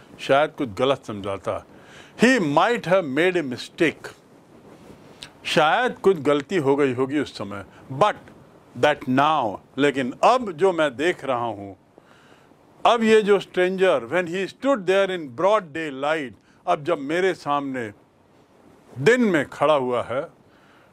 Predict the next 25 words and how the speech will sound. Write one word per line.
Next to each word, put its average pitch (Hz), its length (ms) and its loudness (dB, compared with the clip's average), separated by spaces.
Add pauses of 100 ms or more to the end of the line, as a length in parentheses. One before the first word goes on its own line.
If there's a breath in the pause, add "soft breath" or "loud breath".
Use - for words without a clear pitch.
it 180 180 2
was 160 160 2
impossible 143 760 -2
to 135 40 -6
mistake 127 640 -4
him, 98 120 -12 (1080 loud breath)
अब 170 180 4
यह 160 140 6
असंभव 156 500 0
है 143 60 -4
कि 143 100 -12
मैं 127 140 -10
कुछ 127 180 -12
गलती 131 380 -4
करूं 123 340 -2 (460 soft breath)
for 147 300 4 (160)
an 147 160 0 (160)
old 156 320 2 (100)
acquaintance, 113 920 -4 (320 soft breath)
और 147 220 4
उसे 135 260 -4
अपना 135 400 -2 (560 soft breath)
पुराना 131 400 0
परिचित 123 640 -4
मानूं। 95 360 -10